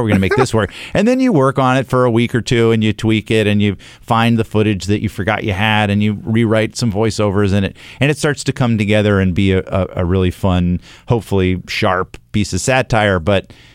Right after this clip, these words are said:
Speaker 1: um, but that, that happened, that was just sort of the routine. It was like, come back, no matter how excited you are, the first screening is, is humiliating. Just buckle down, get to work, and, uh,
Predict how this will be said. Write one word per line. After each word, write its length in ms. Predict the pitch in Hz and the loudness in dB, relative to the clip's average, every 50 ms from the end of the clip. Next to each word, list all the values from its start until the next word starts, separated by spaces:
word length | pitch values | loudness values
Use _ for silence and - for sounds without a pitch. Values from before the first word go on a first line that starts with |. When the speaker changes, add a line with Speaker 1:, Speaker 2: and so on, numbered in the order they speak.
| - - - | -16 -6 -2
Speaker 1:
um, 440 | 104 101 101 98 95 90 90 87 - - - _ _ _ _ _ - | 0 2 2 2 2 2 0 -2 -4 -8 -16 _ _ _ _ _ -4
but 280 | 87 123 113 107 - - - _ _ - | -2 -2 -2 -2 -4 -10 -18 _ _ -10
that, 420 | 98 87 127 131 143 165 170 - - _ _ _ _ _ _ _ _ - | -4 -2 0 0 0 0 -2 -4 -8 _ _ _ _ _ _ _ _ -6
that 260 | 101 110 135 151 170 | -2 0 0 0 0
happened, 560 | 175 170 151 147 - 151 135 131 127 117 110 | 0 0 0 0 0 0 2 2 2 0 0
that 200 | - - 156 170 175 | 0 0 0 0 0
was 80 | 165 | 0
just 200 | 143 180 165 - | 0 0 0 0
sort 180 | - 165 160 143 | 2 0 2 2
of 160 | 131 107 98 | 0 0 0
the 260 | 95 113 110 110 107 | 0 2 2 2 2
routine. 720 | 98 98 117 131 120 - - - 151 151 127 104 87 80 82 | 2 2 2 2 0 0 -2 -2 0 2 2 0 0 -2 -4
It 60 | 98 | -2
was 180 | 101 101 98 95 | -2 0 0 2
like, 260 | 107 104 104 90 - - - - - - - _ - | 2 2 0 -2 -4 -10 -20 -20 -20 -20 -20 _ -4
come 200 | - 143 165 180 | -2 0 0 2
back, 380 | 175 156 139 131 131 131 - - - _ _ _ _ _ _ - | 2 2 2 0 -2 -4 -8 -16 -20 _ _ _ _ _ _ -2
no 60 | 120 | 0
matter 140 | 120 131 120 | 2 2 2
how 140 | 117 131 147 | 2 2 2
excited 380 | 160 - - 135 123 120 117 110 | 0 0 0 0 2 2 2 2
you 120 | 117 113 | 2 4
are, 260 | 104 104 101 101 101 | 4 4 4 2 0
the 120 | - - 92 | -2 -4 -4
first 320 | - 123 127 120 - 113 | -2 -2 -2 -2 -4 -8
screening 500 | - - - - - 120 113 107 104 95 | -10 -10 -6 -2 0 2 2 2 2 2
is, 300 | 92 90 92 85 82 82 - _ _ _ - | 2 2 0 0 -4 -8 -12 _ _ _ -4
is 380 | 92 90 90 87 85 71 - | -2 0 0 0 -2 -4 -6
humiliating. 880 | - - - 92 98 92 110 127 131 127 123 120 113 120 117 110 113 107 - - - _ _ _ _ _ _ _ _ _ _ _ _ _ | -10 -8 -4 -2 0 2 2 2 2 2 2 2 2 2 2 0 -2 -4 -6 -12 -20 _ _ _ _ _ _ _ _ _ _ _ _ _
Just 320 | - - 120 107 - - - | -2 -2 -2 -2 -2 -6 -10
buckle 540 | - 85 101 127 92 139 139 135 - 139 120 | -10 -10 -8 -4 -4 -4 -2 -2 -2 -2 0
down, 300 | 98 113 110 110 110 107 | 0 2 2 2 2 2
get 180 | 92 120 120 - | 2 0 0 0
to 80 | - 120 | 0 0
work, 400 | 110 101 98 98 95 92 - - - | 2 2 4 2 2 0 -2 -8 -8
and, 440 | - 90 90 90 90 90 90 85 90 | -4 -2 0 0 0 0 0 0 0
uh, 360 | 90 87 87 87 85 85 | 2 2 2 2 2 0